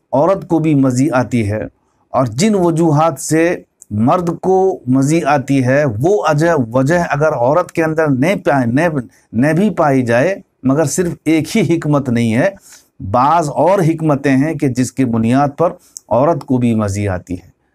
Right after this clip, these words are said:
तो खुलासा ये हुआ कि फ़ी नफ्सी ही मनी तो मूजिब गुस्ल है, लेकिन वज़ी, मज़ी और वदी फ़ी नफ्सी ही मूजिब वज़ू नहीं है। अगर फ़ौरन नमाज पढ़ने का इरादा हो,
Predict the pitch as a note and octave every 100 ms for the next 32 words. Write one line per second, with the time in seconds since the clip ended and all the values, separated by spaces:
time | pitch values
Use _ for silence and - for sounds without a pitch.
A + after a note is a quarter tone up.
0 | _ _ _ _ _ D3 D3 C3+ A2 C3+
1 | D#3 D#3+ E3+ D#3+ C#3+ C3 D#3 E3+ - _
2 | _ _ _ C#3 C#3 C3+ B2 C#2 _ -
3 | - F#3 G3+ F3+ - - D#3+ D#3 F3+ F3
4 | - _ G2 A2+ C#3 F3+ G#3+ E3+ F3+ D#3+
5 | D#3 D3+ C#3+ D3 B2+ D#3 D3+ A#2+ G#2+ C3+
6 | - _ _ _ A#2 B2+ D3 C#3 A2 B2
7 | C3 D#3+ G#3 F#3+ - _ - A#2 B2 C#3
8 | G3+ F#3+ D3+ C#3 C3 C3+ E3+ C#3+ - G3
9 | F3+ F3 E3 D#3 E3+ D3+ D3 C3+ C#3 D3
10 | C3 B2 A#2+ C3+ A#2+ B2 C3 F3+ _ -
11 | _ - B2+ C#3 C3+ D3 E3+ D#3+ C#3+ C3+
12 | C#3+ C3 - A#2+ A#2 C3 C3 A#2+ A2 A2
13 | G#2+ A#2 A2 D3